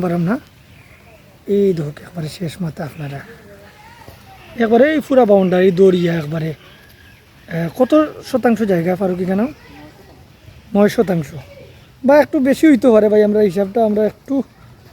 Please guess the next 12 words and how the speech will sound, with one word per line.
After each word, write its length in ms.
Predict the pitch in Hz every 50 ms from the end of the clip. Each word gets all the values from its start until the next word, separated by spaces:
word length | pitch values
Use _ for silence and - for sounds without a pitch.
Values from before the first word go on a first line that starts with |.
| - - - - - - - - - - - - - - - - - 285 285 - - 302 294 - 320 294 262 233 - - - -
একটু 240 | 208 196 - - 285
কনফিউশন 480 | 240 269 254 233 208 214 214 190 214 220
আমরা 200 | 208 196 190 190 185
আছি। 180 | 175 - - -
মনে 200 | 240 247 247 240 226
করো 140 | 277 320 311
কার 160 | - 392 392
নয় 180 | 370 302 247 220
শতাংশ, 340 | 226 254 220 220 220 170 - 180 147 - - _ _ - _ - - - _ _ _ - _ _ _ _ _ _ _ _ _ _ _ _ _ _ - - _ _ - - 226
নয় 180 | 180 180 180
শতাংশ 320 | 165 208 202 190 196 185 165 196
জায়গা 380 | 190 185 180 175 165 170 226